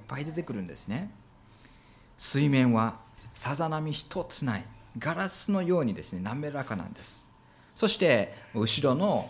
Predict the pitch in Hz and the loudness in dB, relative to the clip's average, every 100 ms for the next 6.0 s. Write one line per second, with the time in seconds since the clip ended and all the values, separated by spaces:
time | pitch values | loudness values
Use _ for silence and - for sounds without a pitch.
0 | - 113 123 120 117 110 135 190 131 123 | -4 -2 -2 -2 -2 -2 0 0 -2 -2
1 | 117 110 104 98 98 196 135 98 - - | 0 2 2 0 0 0 2 0 -8 -12
2 | - 90 131 117 101 87 117 135 107 - | -10 -6 0 0 0 0 2 2 0 -6
3 | - 110 95 107 113 101 - - - 95 | -8 -6 -2 0 0 0 -8 -10 -4 -2
4 | - - 143 131 127 127 117 110 - 160 | -2 -2 -2 0 2 2 2 0 -2 -6
5 | 151 139 135 113 107 87 - - 143 | -4 -4 -4 -2 -4 -8 -12 -10 -10